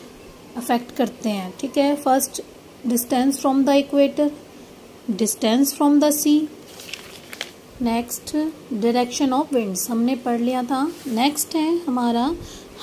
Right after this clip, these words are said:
height above the sea level। ठीक है, कि sea level यानी कि समुद्र का जो स्तर होता है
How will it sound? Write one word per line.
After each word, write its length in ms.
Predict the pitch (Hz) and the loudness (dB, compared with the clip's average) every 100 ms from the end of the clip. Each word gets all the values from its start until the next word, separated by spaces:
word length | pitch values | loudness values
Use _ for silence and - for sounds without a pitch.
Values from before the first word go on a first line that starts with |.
| 247 | 0
height 400 | 247 294 330 - | 4 4 2 0
above 340 | 233 226 220 220 | 0 2 2 2
the 120 | 269 | 0
sea 280 | 320 330 294 | 2 2 4
level। 360 | 240 190 185 180 - - - - | 4 2 0 -4 -8 -16 -18 -10
ठीक 180 | 269 247 | -6 0
है, 380 | 285 311 - - - - | 2 0 -4 -18 -20 -2
कि 300 | 302 320 - - - | 2 2 0 -6 -8
sea 300 | - 302 302 | 0 2 4
level 320 | 247 214 214 | 4 2 0
यानी 180 | 240 277 | 2 2
कि 120 | 302 | 0
समुद्र 540 | 302 269 285 285 320 | 2 4 6 4 2
का 160 | 311 285 | 0 2
जो 140 | 294 | 2
स्तर 260 | 294 254 240 | 0 0 0
होता 240 | 214 240 | 0 -2
है 280 | 220 220 | -4 -2